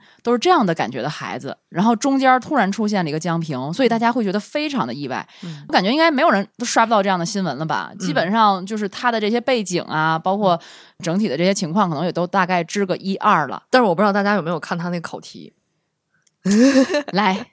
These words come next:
Speaker 1: 咱，咱，咱分享一题啊。
Speaker 2: 嗯，我，我现在都怀疑我一个文科生能不能听懂他这个题干。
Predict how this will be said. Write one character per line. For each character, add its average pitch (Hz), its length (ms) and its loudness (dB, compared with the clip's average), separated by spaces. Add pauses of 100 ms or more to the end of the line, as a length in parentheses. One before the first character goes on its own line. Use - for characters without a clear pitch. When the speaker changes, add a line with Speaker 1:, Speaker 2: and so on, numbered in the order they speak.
(120)
Speaker 1:
咱， 160 200 -10
咱， 180 160 -2
咱 226 140 4
分 359 240 2
享 254 180 2
一 160 80 -4
题 151 220 -6
啊。 165 240 2
Speaker 2:
嗯， 202 320 -2 (180)
我， 220 240 6
我 233 80 6
现 311 140 0
在 302 60 -2
都 311 100 0
怀 220 220 2
疑 233 160 -2
我 208 180 0
一 180 80 -2
个 233 60 -2
文 190 160 -2
科 233 120 -2
生 220 200 -4
能 190 120 -2
不 196 60 -2
能 220 80 -4
听 233 240 -4
懂 - 160 -6
他 170 160 -4
这 170 80 -4
个 160 60 -6
题 143 180 -10
干。 170 260 -6